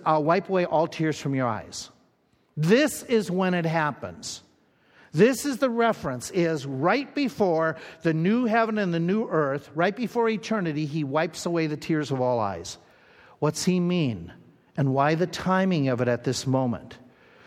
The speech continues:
Well, obviously, the end of all disease, the end of all pain, the end of all death,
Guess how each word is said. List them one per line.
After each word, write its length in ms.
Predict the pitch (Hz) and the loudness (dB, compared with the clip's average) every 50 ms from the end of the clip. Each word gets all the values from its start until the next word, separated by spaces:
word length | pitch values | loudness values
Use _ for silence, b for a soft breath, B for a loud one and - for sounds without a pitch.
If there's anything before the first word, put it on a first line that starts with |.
| B B B B B B | B B B B B B
Well, 240 | 151 151 143 - - - | 2 2 2 2 2 4
obviously, 1080 | 160 160 175 185 190 208 170 147 147 135 123 120 127 - - - 95 95 95 101 107 110 _ _ _ _ _ _ _ _ - | 6 6 8 8 6 6 4 2 0 0 0 -2 -4 -6 -6 -8 -10 -10 -10 -12 -14 -18 _ _ _ _ _ _ _ _ -10
the 200 | 131 151 165 185 | -6 -4 -2 -2
end 120 | 185 185 | -2 -2
of 120 | 175 147 143 | -2 -2 0
all 180 | 139 147 165 | 0 -2 -2
disease, 800 | 170 190 202 160 156 165 160 156 156 156 151 156 160 147 - - b b b b - | -4 -6 -8 -6 -6 -4 -4 -4 -4 -4 -6 -6 -8 -10 -14 -18 b b b b -8
the 160 | 147 147 147 | -4 -4 -2
end 100 | 147 147 | -2 -2
of 140 | 143 120 131 | -4 -2 -2
all 280 | 127 139 151 165 175 | 0 0 0 0 -2
pain, 680 | 175 - 151 175 180 160 156 151 143 143 147 147 135 - | -4 -4 -4 -4 -2 -2 -2 -4 -4 -6 -6 -8 -10 -8
the 140 | - 135 135 | -6 -4 -2
end 160 | 139 139 143 | -2 -2 0
of 80 | 135 131 | 0 2
all 240 | 139 139 151 170 170 | 2 4 4 2 2
death, 400 | 135 156 147 131 131 135 - | 0 0 0 0 0 -2 -4